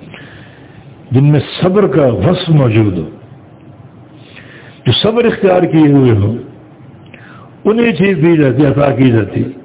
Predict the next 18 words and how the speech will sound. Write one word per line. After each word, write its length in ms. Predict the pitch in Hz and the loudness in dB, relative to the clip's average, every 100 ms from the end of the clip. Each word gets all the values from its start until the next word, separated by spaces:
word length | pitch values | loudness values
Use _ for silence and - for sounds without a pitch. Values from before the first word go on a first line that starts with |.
| - 143 | -6 0
یہ 60 | |
عظیم 400 | 135 127 151 135 | 2 4 2 2
نعمت 300 | 151 139 113 - - - - - - - - - - - - | 0 0 0 -4 -14 -20 -20 -20 -20 -20 -20 -20 -20 -20 -6
کہ 60 | 120 | -2
برائی 380 | 113 131 165 180 | 0 2 2 2
کا 100 | 165 | 0
جواب 340 | 165 175 180 | 2 0 0
برائی 300 | 170 190 202 | 0 0 0
سے 80 | 196 | 0
نہیں 120 | 208 | 0
دینا، 340 | 175 156 131 123 | 0 0 0 0
بلکہ 300 | 143 156 151 | 2 2 2
نیکی 360 | 165 165 208 | 0 0 0
سے 120 | 185 175 | 0 0
دینا، 220 | 151 147 | 0 0
اچھائی 440 | - 185 214 220 | -2 -2 0 0
سے 100 | 214 | 0
دینا۔ 280 | 165 151 | 0 0